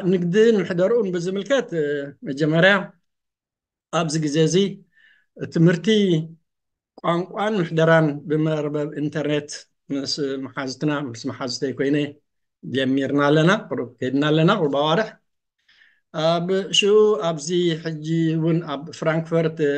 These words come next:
ናን ገቨርንመንታል ኦርጋናይዜሽን ወይ ከዓ ናን ፕሮፊት ኦርጋናይዜሽን ዝበሃል ዘይመኽሰብ ትካል ዲያስፖራ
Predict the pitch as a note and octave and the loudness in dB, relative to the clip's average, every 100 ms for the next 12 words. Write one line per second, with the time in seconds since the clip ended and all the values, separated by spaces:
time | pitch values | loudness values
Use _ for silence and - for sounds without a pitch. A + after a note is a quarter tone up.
0 | C3+ D3+ D#3 D#3+ D#3 - _ _ C#3+ C#3+ | -2 -2 0 -2 -4 -10 _ _ -4 -2
1 | C#3+ D3 D3 C#3+ D3 C#3 D3 D3+ E3 E3 | -2 -4 -4 -4 -4 -4 -2 -2 -2 -2
2 | E3+ C#3+ F3+ C#3 D3+ D3+ D3 C#3 D3 D3 | -2 -2 -2 -4 -2 -2 -2 -4 -4 -6
3 | C3+ C#3+ C#3+ C#3 D3 F#3 F#3+ F#3 _ - | -2 0 0 0 0 0 -2 -6 _ -20
4 | - - - - D#3+ D#3 F3 G3+ D3 F3 | -18 -18 -18 -6 -4 0 2 2 4 6
5 | F3+ E3 - F3 D#3+ D#3+ E3+ E3 C#3+ D#3 | 6 4 2 2 0 -4 2 2 2 -2
6 | C#3+ - D3+ | -4 -4 -4